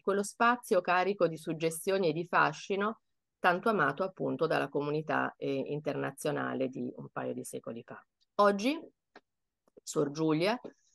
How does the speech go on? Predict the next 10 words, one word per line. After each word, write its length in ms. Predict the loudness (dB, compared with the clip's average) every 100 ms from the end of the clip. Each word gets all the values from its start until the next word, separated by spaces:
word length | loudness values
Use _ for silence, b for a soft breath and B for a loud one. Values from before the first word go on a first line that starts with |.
| _
ci 140 | -4
parlerà 480 | 2 4 4 6 6
dello 200 | 8 4
speciale 520 | 2 -2 2 6 6
percorso 640 | 4 0 2 0 0 0 -2
di 120 | 0
trasformazione 1000 | -2 -4 -2 0 0 -2 0 2 4 2
di 100 | 0
questo 280 | -2 -2 -2
complesso, 840 | -2 -2 0 0 -2 -4 -4